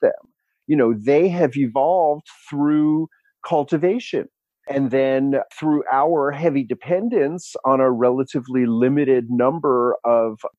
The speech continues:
animals and, uh, plants that we eat, they have also shaped our evolution. So, you know, this is what I mean by, by coevolution, is that,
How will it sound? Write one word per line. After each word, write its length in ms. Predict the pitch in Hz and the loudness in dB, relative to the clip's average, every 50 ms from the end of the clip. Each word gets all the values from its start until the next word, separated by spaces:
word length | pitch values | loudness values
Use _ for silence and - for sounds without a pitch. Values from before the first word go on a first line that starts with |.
| _ - - | _ -6 -2
animals 720 | 139 131 127 131 131 127 123 123 120 117 113 107 110 - - - | 0 2 2 2 2 2 2 2 0 0 -2 -6 -8 -14 -12 -8
and, 380 | 117 113 110 110 110 113 104 101 - 107 | -6 -4 -4 -4 -4 -6 -6 -6 -2 0
uh, 140 | 110 107 101 - | 0 0 -2 -4
plants 460 | - - 143 127 120 123 131 - - - | -4 -2 -2 0 0 -2 -4 -8 -8 -4
that 120 | 123 113 | -2 -2
we 160 | 117 127 - - | -2 -2 -4 -4
eat, 340 | 180 214 226 196 185 - _ _ _ _ _ _ _ _ _ - | -2 0 0 0 0 -2 _ _ _ _ _ _ _ _ _ -2
they 280 | 170 175 185 202 220 214 | 0 2 2 2 2 0
have 220 | 180 190 220 185 | 0 -2 -2 0
also 380 | 170 156 170 175 - - 190 190 | 2 2 2 0 0 -2 -2 -2
shaped 480 | - - - 180 170 175 170 - - _ _ - | -2 -2 0 2 2 2 0 -2 -8 _ _ -10
our 440 | 170 185 214 233 240 226 202 180 104 - | -4 -2 -2 -2 -2 -4 -4 -6 -4 -2
evolution. 680 | 156 156 156 170 165 175 202 226 233 - - 151 104 - - _ _ _ _ _ _ _ | -2 -2 -2 -2 -2 -2 -4 -4 -4 -6 -4 -4 -4 -4 -6 _ _ _ _ _ _ _
So, 300 | _ _ - 156 147 151 | _ _ 0 0 2 2
you 80 | 156 170 | 4 2
know, 80 | 170 156 | 2 2
this 240 | 143 202 196 - | 0 -2 -4 -4
is 120 | 226 196 - | -6 -4 0
what 140 | 185 170 151 | 0 2 2
I 120 | 151 147 | 2 2
mean 260 | 151 156 170 170 160 | 0 0 -2 0 2
by, 220 | 139 131 135 139 131 117 | 2 2 2 0 -2 0
by 160 | - 131 127 | 0 0 0
coevolution, 960 | 123 - - - 139 127 123 120 113 120 123 139 185 214 - - - 107 92 - | -2 -4 -2 0 2 2 2 2 0 -2 -2 -2 -2 -4 -4 -4 -6 -6 -6 -4
is 360 | - - 127 127 123 120 - - | -4 -2 -2 0 -2 -4 -6 -4
that, 220 | 113 127 120 110 | -2 0 0 0